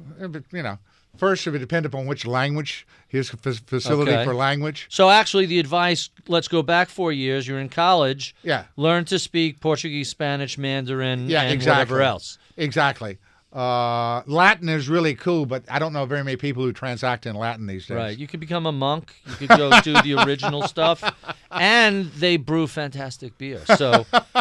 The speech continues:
Speaker 2: but I don't know if that's really counts as
Speaker 1: Yeah.
Speaker 2: a career in finance. Okay, last question.
Speaker 1: All right.
Speaker 2: And this is my favorite. What do you know about investing today that you wish you knew when you began all those years ago?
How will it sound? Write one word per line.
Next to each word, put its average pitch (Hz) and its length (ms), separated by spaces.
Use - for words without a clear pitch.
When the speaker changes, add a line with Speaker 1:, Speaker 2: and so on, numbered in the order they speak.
Speaker 2:
but 202 160
I 196 140
don't 214 160
know 208 160
if 185 240
that's 175 240
really 170 220
counts 151 360
as 131 140
Speaker 1:
Yeah. - 20
Speaker 2:
a 147 40
career 151 260
in 147 80
finance. 170 440
Okay, 165 420
last 175 520
question. 151 680
Speaker 1:
All 113 80
right. 175 340
Speaker 2:
And 135 100
this 147 160
is 147 100
my 156 200
favorite. 147 560
What 147 200
do 233 80
you 247 80
know 185 280
about 151 320
investing 143 720
today 127 500
that 120 200
you 131 240
wish 151 580
you 160 160
knew 120 400
when 117 300
you 110 100
began 110 680
all 117 140
those 107 200
years 95 280
ago? 80 240